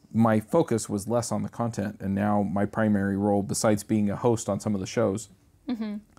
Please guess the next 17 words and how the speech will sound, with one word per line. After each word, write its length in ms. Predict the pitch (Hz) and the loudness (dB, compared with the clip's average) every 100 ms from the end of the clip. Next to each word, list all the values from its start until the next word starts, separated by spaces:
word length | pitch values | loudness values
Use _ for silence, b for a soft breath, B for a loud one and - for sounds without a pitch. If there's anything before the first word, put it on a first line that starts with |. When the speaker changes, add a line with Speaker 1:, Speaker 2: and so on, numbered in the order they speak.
| b b b - | b b b 0
Speaker 1:
is 540 | 107 104 104 101 - - - - | 4 4 2 0 -6 -16 -20 -6
finding 400 | - 117 110 101 | 2 4 4 2
the 80 | 98 | -2
sponsorships 840 | - 117 113 107 - 98 101 - _ _ _ | 0 0 2 0 0 -2 -2 -12 _ _ _
and 180 | - 107 | 0 2
then 140 | 107 101 | 4 2
making 300 | 101 107 101 | 2 0 0
sure 160 | 110 | 0
that 200 | 95 - | 0 -4
the 60 | 98 | -8
systems 480 | - 123 - 95 92 | -4 -4 -2 -4 -6
for 360 | - 90 87 - _ - | -6 -4 -4 -8 _ -4
all 180 | 104 101 | 0 0
of 100 | 98 | 0
these 180 | 101 90 | -2 -2
other 200 | 95 90 | -2 -4
pieces, 560 | - 104 87 87 - | -4 -4 -2 -6 -8